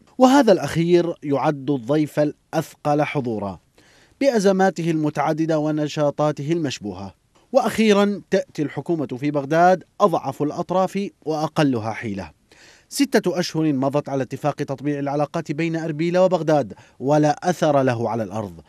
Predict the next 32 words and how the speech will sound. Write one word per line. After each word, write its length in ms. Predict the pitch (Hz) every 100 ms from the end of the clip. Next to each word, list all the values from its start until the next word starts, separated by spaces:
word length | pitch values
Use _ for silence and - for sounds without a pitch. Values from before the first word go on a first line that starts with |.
| _
فقد 340 | - 165 185 165
نص 220 | 196 -
على 280 | 117 135 143
إخراج 280 | 139 175 165 143
جماعات 460 | 151 151 151 175
والميليشيات 640 | 139 151 160 156 - 180 175
المسلحة 540 | 175 170 196 196 196
وأبرزها 720 | 190 185 180 190 202 143 110
حزب 320 | - 147 156
العمال 340 | 156 151 170 175
الكردستاني 720 | 160 165 160 - 175 202 226
وميليشيا 540 | 196 180 165 160 -
الحشد، 360 | 135 123 104 82 - - - 269
إلا 220 | 294 277
أن 100 | 247
الأخيرة 480 | 202 165 190 190 175
وجدت 440 | 143 156 156 127 117
في 140 | 143
سنجار 520 | 147 147 151 165 160 -
مغنما 520 | 123 151 151 156 160 151
لا 220 | 143 139
يمكن 580 | 127 147 135 151 151 147
تفويته 480 | 175 120 104 113 - _ _ 104
من 100 | 123
الناحية 420 | 123 123 170 143
العسكرية 640 | 117 101 120 - 147 170 175
والاقتصادية، 760 | 180 196 - 190 180 143 127 117 _ _ _
فضلا 480 | 277 208 160 131 98
عن 220 | 131 143
دعم 260 | 196 143
عناصر 480 | 123 123 170 202 208
البكك 640 | 247 240 202 143 - 135